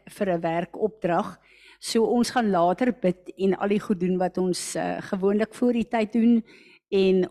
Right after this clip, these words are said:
uh, ek wil net vir julle sê, Elise se pa vanoggend drie uur, uh, het hulle my laat weet is hy gestabiliseer, hy's in I C U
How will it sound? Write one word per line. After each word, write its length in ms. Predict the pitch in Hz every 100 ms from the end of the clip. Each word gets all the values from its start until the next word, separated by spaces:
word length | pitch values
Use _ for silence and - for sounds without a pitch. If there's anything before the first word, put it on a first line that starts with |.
| -
uh, 320 | 180 170 160 -
ek 100 | -
wil 80 | 208
net 200 | 196 -
vir 140 | 240
julle 140 | 214
sê, 200 | 190 220
Elise 500 | 208 196 175 175 196
se 180 | 190 -
pa 380 | 190 - 202 208
vanoggend 500 | - - 196 202 185
drie 520 | 165 175 277 208 214
uur, 160 | 311 - - - - -
uh, 140 | 185 175
het 120 | 185
hulle 120 | 196 196
my 120 | 180
laat 220 | 180 170
weet 240 | 190 190
is 120 | 226 -
hy 120 | 185
gestabiliseer, 1000 | - - - 196 196 190 - - 233 226
hy's 260 | 180 175
in 80 | 190
I 200 | - 190
C 160 | 185 - 202 180 180
U 260 | 202 339